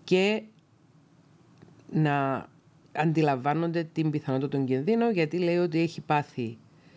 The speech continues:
εμ, έχει διαγνωστεί με σεξουαλικώς μεταδεδομένα νοσήματα στο παρελθόν και ήταν μια πολύ τραυματική εμπειρία. Λοιπόν,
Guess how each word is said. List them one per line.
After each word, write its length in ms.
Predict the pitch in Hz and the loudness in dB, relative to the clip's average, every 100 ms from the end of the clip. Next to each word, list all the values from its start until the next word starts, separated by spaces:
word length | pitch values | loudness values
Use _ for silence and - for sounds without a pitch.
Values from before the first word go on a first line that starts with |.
| - - - - | -20 -20 -20 -2
εμ, 500 | - 123 120 117 107 - | 0 0 0 -2 -4 -2
έχει 240 | 147 156 | -2 0
διαγνωστεί 460 | 151 143 123 120 139 | 0 0 -2 -2 -2
με 80 | 139 | -2
σεξουαλικώς 600 | 139 - 139 123 127 135 | -4 -2 0 0 -2 -2
μεταδεδομένα 580 | 139 135 123 135 139 | 0 0 0 0 0
νοσήματα 440 | 131 120 - 143 135 | 0 -2 -2 -2 -4
στο 180 | - 135 | -6 -4
παρελθόν 480 | 131 117 - 185 | -2 -4 -4 -4
και 60 | 165 | -2
ήταν 160 | 170 165 | -2 0
μια 160 | 156 | 0
πολύ 240 | 151 143 135 | 0 -2 -2
τραυματική 760 | - 135 151 139 110 - 123 131 - - | -4 -4 -2 -4 -6 -6 -6 -6 -20 -4
εμπειρία. 640 | 151 147 127 120 104 - - - - | 0 2 2 -2 -4 -8 -20 -20 0
Λοιπόν, 420 | 214 190 185 120 | 0 4 0 0